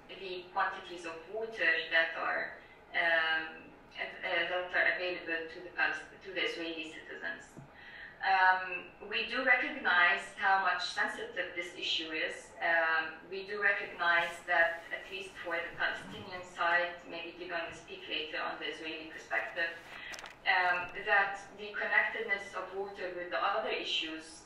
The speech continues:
um, with the, the issue of refugees or borders is also very much connected to the political status. Uh, we do recognize that, um, the borders of the Palestinian state constitute of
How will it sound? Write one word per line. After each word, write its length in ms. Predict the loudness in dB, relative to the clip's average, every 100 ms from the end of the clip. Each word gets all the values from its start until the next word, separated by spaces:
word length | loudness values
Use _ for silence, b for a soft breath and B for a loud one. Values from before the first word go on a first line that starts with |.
| -2
um, 500 | 4 6 4 0 -6 -12 -18 -16 -6
with 240 | 0 0 -2 -10
the, 80 | -10 -12 -16 -16
the 220 | -10 -6 -2
issue 240 | 0 2
of 160 | 0 0 -2
refugees 800 | -4 -4 -8 -6 -4 -4 -6 -6
or 160 | -4 -2 -4 -8 -4
borders 560 | 0 2 4 4 2 -2
is 240 | -8 -12 -10 -4
also 320 | -4 -4 -2
very 160 | -2 0
much 400 | -2 -4 -6 -4
connected 400 | -2 -4 -6 -12
to 80 | -10
the 160 | -12 -12 -16 -16 -10
political 480 | -6 -6 -8 -6 -6 -4
status. 640 | -4 -2 -2 -2 -2 -2 -10 B B B B 0
Uh, 400 | 6 8 8 6
we 160 | 0 -4
do 80 | 2
recognize 800 | 2 2 -2 0 4 6 6 2 -4
that, 400 | 2 2 0 -6 -12 -4
um, 480 | 2 2 2 -4 -12 -18 -20 -12
the 220 | -6 -2
borders 400 | 2 4 4 0
of 100 | -2
the 140 | -2 0
Palestinian 580 | 2 2 0 -6 -6 -6 -6
state 400 | -6 -4 -6 -14 -18 -10
constitute 640 | -8 -8 -10 -10 -8 -8 -2
of 240 | 4 4